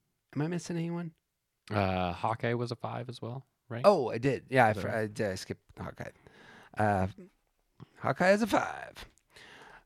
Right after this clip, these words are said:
Speaker 1: And as nines, we didn't have any mistyping nines. We had Hulk and Groot
Speaker 2: Yep.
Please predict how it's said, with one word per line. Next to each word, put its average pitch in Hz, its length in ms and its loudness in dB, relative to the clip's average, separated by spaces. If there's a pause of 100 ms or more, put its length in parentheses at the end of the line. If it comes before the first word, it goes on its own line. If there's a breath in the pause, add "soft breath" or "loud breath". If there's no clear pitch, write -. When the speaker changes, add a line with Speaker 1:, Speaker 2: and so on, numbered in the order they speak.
(120)
Speaker 1:
And 113 680 4
as 127 280 4
nines, 131 560 4
we 175 100 6
didn't 254 180 6
have 190 160 4
any 320 160 0
mistyping 135 580 0
nines. 98 580 -6 (220)
We 139 100 0
had 135 120 2
Hulk 165 320 0
and 127 200 -2
Groot 123 420 2 (360)
Speaker 2:
Yep. 104 160 -2